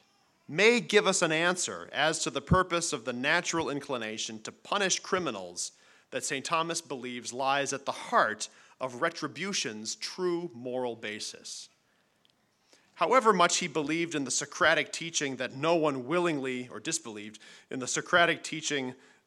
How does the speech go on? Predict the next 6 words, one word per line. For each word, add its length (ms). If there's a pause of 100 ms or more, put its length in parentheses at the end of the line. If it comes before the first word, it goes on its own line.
that 480
no 180
one 380
willingly 520
commits 460
injustice, 800